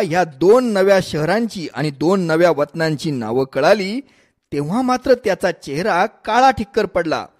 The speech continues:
कारण ही दोन्ही शहरं आणि दोन्ही वतनं होती चिपळूण आणि दाभोळची, आणि आता हा सगळा भाग, सगळा प्रांत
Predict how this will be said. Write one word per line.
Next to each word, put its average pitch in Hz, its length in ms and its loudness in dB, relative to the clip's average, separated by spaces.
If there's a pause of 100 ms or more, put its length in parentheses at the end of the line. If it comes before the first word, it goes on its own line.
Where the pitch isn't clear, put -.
(380)
कारण 151 240 2
ही 151 120 -2
दोन्ही 147 340 -2
शहरं 185 580 2
आणि 196 160 -2
दोन्ही 170 300 -4
वतनं 147 320 -4
होती 180 420 -4 (120)
चिपळूण 320 400 -2 (100)
आणि 180 160 -4
दाभोळची, 180 640 -2 (380)
आणि 151 220 -4
आता 160 260 -2
हा 175 180 -2
सगळा 156 480 -2
भाग, 160 420 0 (340)
सगळा 160 260 0
प्रांत 220 520 0